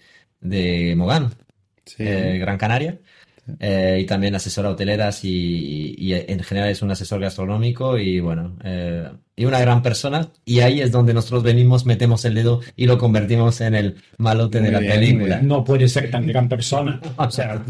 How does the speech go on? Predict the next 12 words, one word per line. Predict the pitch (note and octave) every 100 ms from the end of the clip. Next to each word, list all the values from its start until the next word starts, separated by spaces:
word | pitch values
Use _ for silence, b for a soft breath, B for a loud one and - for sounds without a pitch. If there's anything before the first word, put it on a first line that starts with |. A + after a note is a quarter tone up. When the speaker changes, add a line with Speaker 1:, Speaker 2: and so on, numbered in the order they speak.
| A#2
Speaker 3:
tenemos | C3+ C#3 B2+
que |
encontrar | D3 B2 E3+ C3 B2+
algo, | C3+ C3 E3
no |
Speaker 2:
Muy | E3
Speaker 3:
sé. | C3+ C3+ A2+
Speaker 2:
bien, | G#2+ A2+
muy | G#2
bien. | G#2+ G#2+
Speaker 3:
Por | B2 B2
favor. | C3+ A#2+ C#3 E3+